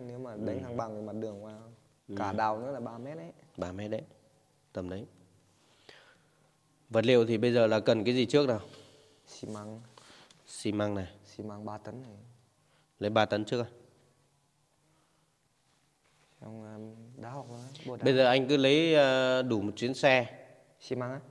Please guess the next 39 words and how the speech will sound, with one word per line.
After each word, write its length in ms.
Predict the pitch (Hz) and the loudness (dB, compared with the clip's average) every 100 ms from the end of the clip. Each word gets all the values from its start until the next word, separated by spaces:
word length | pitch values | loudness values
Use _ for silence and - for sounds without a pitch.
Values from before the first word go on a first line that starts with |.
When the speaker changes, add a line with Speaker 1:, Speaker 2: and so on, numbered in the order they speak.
| - | -12
Speaker 2:
Ừ. 200 | 104 98 98 - _ - | -8 -8 -12 -20 _ -12
Speaker 1:
Ấy, 340 | 110 120 127 | -6 -4 -4
lấy 180 | 120 113 | -6 -8
về 140 | 123 | -8
nhiều 220 | 113 113 104 | -6 -6 -6
quá, 260 | 113 131 123 | -6 -8 -8
sợ 100 | 143 107 | -8 -8
qua 140 | - 117 | -6 -6
Tết 200 | 131 147 | -2 -4
nó 220 | 131 135 | -4 -6
chết 200 | 123 156 | -4 -4
á. 240 | 143 143 151 - _ - | -4 -10 -14 -20 _ -8
Speaker 2:
Chết 100 | 120 | -6
không? 100 | 117 117 _ _ _ | -8 -12 _ _ _
Speaker 1:
Chết 120 | 123 | -8
đấy, 280 | 127 143 139 | -8 -8 -6
để 140 | 120 101 | -6 -6
Speaker 2:
Ừ. 80 | |
Speaker 1:
lâu 220 | 107 101 139 | -6 -6 -8
này, 200 | 135 120 | -10 -12
xi 160 | 123 | -12
măng 200 | 123 123 | -12 -12
chết 120 | 127 147 | -12 -14
đấy. 80 | 160 - | -16 -2
Speaker 2:
Bây 120 | - 143 | 8 10
giờ 80 | |
cái 80 | 135 | 10
móng 220 | 139 139 175 | 10 10 10
này 180 | 147 | 8
rơi 160 | 139 143 | 8 6
khoảng 260 | 123 101 113 | 4 2 2
mấy 100 | 117 | 4
tấn? 200 | 127 156 - - - _ _ - | 4 2 -6 -20 -20 _ _ -12
Speaker 1:
Ba 180 | 104 | -10
tấn 260 | 110 104 120 | -10 -12 -14
này. 260 | 123 120 120 _ _ _ | -14 -16 -18 _ _ _
Speaker 2:
Ba 140 | 104 101 | -8 -6
tấn. 260 | - 98 - - _ _ _ _ _ _ _ _ _ _ _ _ _ | -4 -4 -6 -16 _ _ _ _ _ _ _ _ _ _ _ _ _
Bột? 240 | 113 107 | -2 0